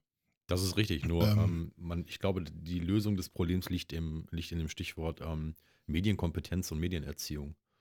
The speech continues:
Speaker 1: Also man muss
Speaker 2: Ganz
Speaker 1: den Kindern
Speaker 2: genau,
Speaker 1: einfach
Speaker 2: darauf wollte
Speaker 1: sagen,
Speaker 2: ich
Speaker 1: du
Speaker 2: nämlich
Speaker 1: hast halt,
Speaker 2: hinaus.
Speaker 1: genau, du hast halt irgendwie, sag ich mal, wie wir damals ein Taschengeld und dann hast du halt ein, ein digitales Taschengeld oder kannst dich entscheiden, dein Taschengeld halt quasi in Play Store Guthaben umzuwandeln,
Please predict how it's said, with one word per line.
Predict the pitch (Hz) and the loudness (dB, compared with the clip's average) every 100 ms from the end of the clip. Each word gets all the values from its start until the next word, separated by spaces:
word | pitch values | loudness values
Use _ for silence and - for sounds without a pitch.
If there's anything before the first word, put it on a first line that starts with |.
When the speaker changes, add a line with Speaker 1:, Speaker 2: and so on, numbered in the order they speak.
| _ _ - | _ _ -6
Speaker 1:
Also | 82 | -2
man | 85 82 | 0 4
muss | 107 | 4
Speaker 2:
Ganz | 104 | 4
Speaker 1:
den | |
Kindern | 101 120 120 | 6 8 8
Speaker 2:
genau, | 113 | 6
Speaker 1:
einfach | |
Speaker 2:
darauf | 113 135 | 8 8
wollte | 127 | 8
Speaker 1:
sagen, | |
Speaker 2:
ich | |
Speaker 1:
du | 127 | 8
Speaker 2:
nämlich | 120 117 | 8 8
Speaker 1:
hast | |
halt, | 113 | 8
Speaker 2:
hinaus. | 117 90 82 | 8 6 4
Speaker 1:
genau, | 87 | 2
du | 82 82 | 2 2
hast | 101 95 | 2 2
halt | 90 - _ _ | 0 -2 _ _
irgendwie, | 98 92 87 90 92 | 0 0 2 2 0
sag | 85 87 | 0 -2
ich | 90 | 0
mal, | 85 80 | 0 0
wie | 80 85 | 2 0
wir | 85 104 | 2 0
damals | 92 98 92 95 - | 2 2 0 -2 -4
ein | 80 | -6
Taschengeld | 76 104 - 120 131 147 - _ _ | -2 -2 0 0 0 -2 -6 _ _
und | - 82 | -4 -2
dann | 80 | 0
hast | 78 95 | -2 -2
du | 85 | 0
halt | 87 90 | 0 0
ein, | 80 71 - | -4 -4 -6
ein | 90 78 | -6 -4
digitales | 82 87 - - 95 - - | -4 -6 -6 -6 -4 -4 -8
Taschengeld | - - 107 90 | -6 -4 -2 -2
oder | 87 85 | -2 -4
kannst | - 90 | -4 -6
dich | - | -4
entscheiden, | 76 - 87 | -6 -2 -2
dein | 87 76 | -2 -4
Taschengeld | - 104 80 76 | -4 -4 -2 -4
halt | 80 - | -6 -8
quasi | - 85 82 | -4 -2 -2
in | 80 80 | -6 -6
Play | - 95 | -4 -2
Store | - 104 | 0 0
Guthaben | 98 101 - 95 95 | 0 -4 -2 0 0
umzuwandeln, | 92 107 - 92 101 110 113 | 0 -2 -2 0 0 0 -2